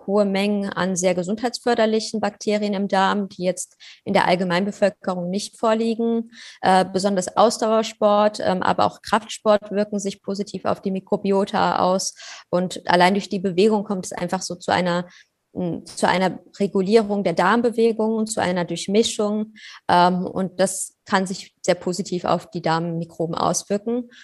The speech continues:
Und der, ähm, andere Punkt, den du genannt hattest, Stress, ähm, das ist eben auch sehr, sehr wichtig, ähm, zu wissen, dass Stress ein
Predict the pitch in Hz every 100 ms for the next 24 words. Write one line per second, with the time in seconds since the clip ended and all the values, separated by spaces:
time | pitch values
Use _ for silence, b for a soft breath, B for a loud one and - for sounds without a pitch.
0 | B - - 185 185 190 - 190 190 185
1 | 180 175 - 180 180 - 220 247 240 -
2 | 240 233 240 - - - 214 208 208 202
3 | 208 208 202 190 - - 180 240 - -
4 | B B B - 190 190 190 190 - -
5 | - 208 247 - 214 - 214 214 175 185
6 | - - 190 196 185 170 180 - 196 185
7 | - 170 170 170 175 165 165 175 196 190
8 | 190 185 - - 180 208 - B B B
9 | - 180 180 185 185 185